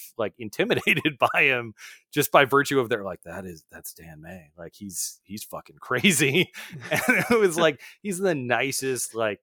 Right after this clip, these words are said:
calmest dude and, like, a fantastic, like, pilot professional. But it was like, "Dan May, dude. He's, like, he basically James Bond." And, like, it was because he kept getting shot at. Like, it was not a, like, fun thing or something <laughs> that he was, like,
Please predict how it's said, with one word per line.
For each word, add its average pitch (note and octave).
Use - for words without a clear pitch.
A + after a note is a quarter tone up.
calmest C3
dude C3
and, C#3+
like, B2+
a A2+
fantastic, E3
like, A#2+
pilot E3+
professional. B2+
But G#2+
it G#2
was G2+
like, E2
"Dan A#2
May, A2
dude. G2
He's, A#2
like, G#2+
he A#2+
basically B2
James A2+
Bond." A2
And, B2+
like, A#2+
it D3+
was D3
because D#3+
he D3+
kept D3
getting D3+
shot C3+
at. -
Like, A2
it B2
was A#2
not C3
a, A#2
like, A2+
fun C3
thing C3
or A#2
something C3+
<laughs> A#2
that E3+
he D3
was, B2
like, A2+